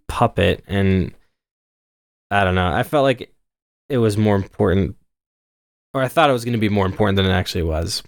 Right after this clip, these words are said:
but I was, clearly you picked up on a lot of things on this movie and understood more things than I did. And yeah, granted you did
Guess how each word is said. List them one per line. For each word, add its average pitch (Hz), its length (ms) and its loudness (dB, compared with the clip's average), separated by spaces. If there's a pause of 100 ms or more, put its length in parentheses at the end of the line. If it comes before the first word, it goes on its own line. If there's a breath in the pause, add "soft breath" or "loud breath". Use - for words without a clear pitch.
(100)
but 69 260 -2 (400)
I 123 100 0
was, 110 320 -2 (260)
clearly 262 480 2
you 151 220 0
picked 143 280 -2
up 135 160 0
on 120 80 2
a 107 80 0
lot 101 240 4
of 101 60 -2
things 101 280 0
on 101 80 2
this 101 160 -2
movie 101 280 0
and 101 100 0
understood 101 460 0
more 98 200 2
things 101 300 -2
than 101 120 -2
I 95 140 0
did. 107 400 0 (640)
And 101 280 -2
yeah, 123 200 2
granted 117 400 -2
you 104 80 -2
did 98 260 0